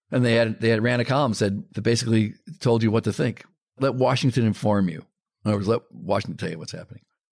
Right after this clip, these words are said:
But this was also structurally existed. It wasn't just that law. So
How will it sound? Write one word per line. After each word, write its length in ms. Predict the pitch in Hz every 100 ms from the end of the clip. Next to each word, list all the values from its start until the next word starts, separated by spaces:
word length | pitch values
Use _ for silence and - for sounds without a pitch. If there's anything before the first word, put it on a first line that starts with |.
| _
But 200 | 160 147 -
this 140 | 160
was 140 | 165 175
also 340 | 185 175 127
structurally 800 | - - 165 - 131 104 87 - _ _ _
existed. 600 | 110 90 98 - 87 80 -
It 80 | 104
wasn't 300 | 90 101 85
just 160 | 95 -
that 180 | 87 95
law. 380 | 107 98 - - _ _ _ _
So 580 | - 160 139 123 120